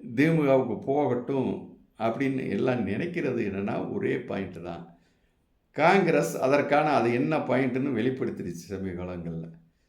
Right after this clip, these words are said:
எத்தனை நாளைக்குத்தான் இப்படி இருக்க முடியும்? ஆட்சியிலும் பங்கு வேண்டும்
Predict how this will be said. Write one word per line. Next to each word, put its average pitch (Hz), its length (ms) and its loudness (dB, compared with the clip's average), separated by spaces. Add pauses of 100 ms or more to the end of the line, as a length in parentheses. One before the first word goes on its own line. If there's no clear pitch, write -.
(480)
எத்தனை 147 400 4
நாளைக்குத்தான் 123 720 2 (180)
இப்படி 113 340 -2
இருக்க 101 280 -4
முடியும்? 90 440 -2 (1000)
ஆட்சியிலும் 160 760 2
பங்கு 120 340 0
வேண்டும் 90 480 -4